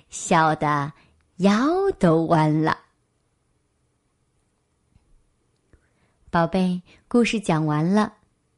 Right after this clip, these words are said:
你知道为什么糖果奶奶不能哭，又为什么巧克力爷爷会害怕下雨吗？还有啊，花花想跟你说，我们可不要像他们俩一样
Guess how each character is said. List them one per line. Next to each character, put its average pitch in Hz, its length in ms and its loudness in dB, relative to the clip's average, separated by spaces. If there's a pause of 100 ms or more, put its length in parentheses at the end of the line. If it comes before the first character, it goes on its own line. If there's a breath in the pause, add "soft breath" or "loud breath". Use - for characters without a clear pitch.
(220)
你 269 160 2
知 311 160 -2
道 302 300 0
为 349 260 2
什 254 220 0
么 233 160 2
糖 233 340 -2
果 247 160 -2
奶 180 200 -2
奶 170 180 -2
不 254 200 -2
能 220 220 2
哭， 370 340 -2 (600 soft breath)
又 226 120 4
为 196 200 4
什 190 180 -2
么 170 380 2
巧 139 260 -4
克 - 160 -8
力 175 220 -2
爷 156 180 2
爷 185 260 0 (280 loud breath)
会 185 500 -2
害 208 220 -6
怕 190 260 -6
下 277 320 -4 (100)
雨 120 240 -8
吗？ 285 200 -2 (1200)
还 - 180 -8
有 151 240 0
啊， 143 320 -4 (380 soft breath)
花 - 180 -4
花 170 180 -6
想 160 260 -8
跟 190 220 0
你 165 120 -2
说， 220 340 -4 (540 soft breath)
我 254 260 4
们 262 220 0
可 - 180 -4
不 240 140 -2
要 247 180 0
像 247 300 -4
他 320 220 -8
们 427 180 2
俩 190 180 2
一 170 160 -2
样 185 240 0